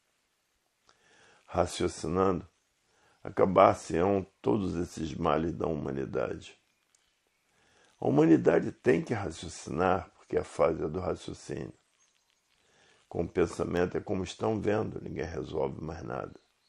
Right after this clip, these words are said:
Com o pensamento aumenta a discórdia, e com o raciocínio haverá a paz, o amor, a fraternidade e a concórdia, todos concordando com todos.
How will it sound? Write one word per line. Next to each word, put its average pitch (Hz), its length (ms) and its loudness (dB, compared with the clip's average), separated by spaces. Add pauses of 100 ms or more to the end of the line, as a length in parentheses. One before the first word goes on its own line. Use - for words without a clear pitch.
(880)
Com - 160 0
o - 60 -2
pensamento 135 760 4
aumenta 98 520 4
a 80 40 0
discórdia, 87 800 2 (880)
e - 60 -10
com 170 200 6
o 151 60 8
raciocínio 131 560 2
haverá 87 300 2
a - 40 0
paz, 101 460 8
o - 100 -2
amor, 82 560 0 (540)
a - 80 -12
fraternidade 87 960 2
e 95 40 2
a 95 40 -2
concórdia, 87 880 2
todos 85 320 -4
concordando 82 720 -4
com 82 160 -8
todos. 92 600 -2